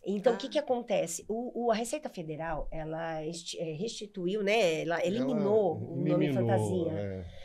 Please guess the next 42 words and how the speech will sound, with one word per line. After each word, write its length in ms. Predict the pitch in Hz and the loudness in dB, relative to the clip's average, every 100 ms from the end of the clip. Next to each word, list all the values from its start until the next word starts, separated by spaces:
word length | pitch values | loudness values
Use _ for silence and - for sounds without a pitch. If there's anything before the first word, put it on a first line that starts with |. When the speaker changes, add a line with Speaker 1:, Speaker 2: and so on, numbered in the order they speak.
| - | -2
Speaker 1:
E 60 | - | 4
aí 100 | 240 | 4
eu 60 | 302 | 4
fico 180 | 311 | -2
pensando, 440 | - 294 - 208 190 | -6 -6 -2 -2 -4
porque 280 | - 277 247 | -4 0 0
eu, 180 | 208 208 | 0 -2
eu 120 | 214 | 0
atendia 420 | 320 254 214 185 | 2 0 -2 2
muitos 320 | 170 165 165 151 | 2 0 -6 -2
meis, 560 | 165 214 190 147 - | 2 4 2 0 -8
microempreendedores 840 | 160 165 180 170 165 160 156 151 147 | -6 -6 -6 -6 -4 -2 -2 -4 -6
individuais, 640 | 147 147 151 185 214 170 - - - | -8 -8 -2 2 2 0 -10 -20 -14
que 80 | - | -2
eles 220 | 233 240 | 0 0
comentavam 680 | - 254 254 254 240 247 254 | -2 -4 -4 -8 -8 -8 -8
que 60 | 269 | -4
assim, 160 | 285 247 | -2 -2
ah, 160 | 156 | -4
uma 180 | 175 220 | 0 0
vez 200 | 220 240 | 2 0
que 100 | - | -2
tá 200 | - 185 | -6 0
lá 280 | 175 170 147 | 0 0 -4
escrito 600 | - - 208 185 170 170 | -10 -8 -6 -6 -8 -10
no 120 | 165 170 | -4 0
meu 160 | 208 | 0
documento, 520 | 202 196 185 175 - | 0 -2 -2 -4 -4
no 80 | 160 | -6
meu 160 | 180 202 | -2 -2
C 120 | 208 | -4
N 120 | 196 | -6
P 120 | 185 | -6
J, 280 | 175 156 - | -4 -6 -6
que 140 | - 175 | -12 -4
tem 140 | 190 | 0
o 20 | |
nome 180 | 185 190 | 0 0
fantasia, 560 | 175 156 143 160 254 185 | -4 -8 -8 -6 -2 -2
eles 220 | 190 220 | -2 -6
achavam 340 | 262 240 269 | -6 -4 -6
que 200 | - 370 | -4 -6